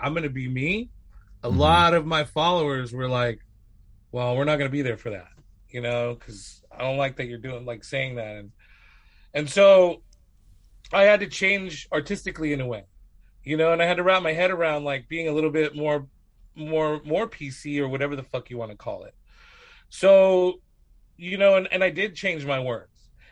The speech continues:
Speaker 1: And I found that actually more, there's more art in being able to articulate your point to where it's palpable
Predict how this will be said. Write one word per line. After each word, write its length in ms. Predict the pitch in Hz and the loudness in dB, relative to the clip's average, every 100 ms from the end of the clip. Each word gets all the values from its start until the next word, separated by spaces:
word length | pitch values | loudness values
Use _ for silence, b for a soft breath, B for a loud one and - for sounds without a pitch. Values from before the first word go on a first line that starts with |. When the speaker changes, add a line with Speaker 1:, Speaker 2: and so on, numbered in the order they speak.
| - | -4
Speaker 1:
And 140 | 165 | 0
I 80 | 185 | 0
found 420 | - 202 208 208 | 4 4 4 2
that 120 | 196 | 2
actually 440 | 190 214 - 214 190 | 4 2 -2 -8 -6
more, 300 | 196 202 190 | -2 -2 -2
there's 200 | 196 190 | -4 -2
more 200 | 196 175 | -2 -2
art 340 | 175 196 190 - _ - | 2 4 2 -2 _ -12
in 160 | 175 | -10
being 240 | 160 190 180 | -4 -2 0
able 240 | 185 180 | -2 -4
to 140 | 180 170 | -2 -2
articulate 760 | 143 - 190 165 165 160 147 | -2 -8 -14 -8 -4 -2 -4
your 160 | 151 139 | -6 -8
point 460 | - 185 180 127 - _ _ _ _ _ _ _ _ _ _ _ _ _ _ - 131 | -6 -4 -2 -4 -12 _ _ _ _ _ _ _ _ _ _ _ _ _ _ -20 -16
to 120 | - | -8
where 140 | 175 165 | 0 0
it's 140 | 135 | -2
palpable 720 | - 190 196 190 135 127 104 | -6 0 0 0 -8 -10 -10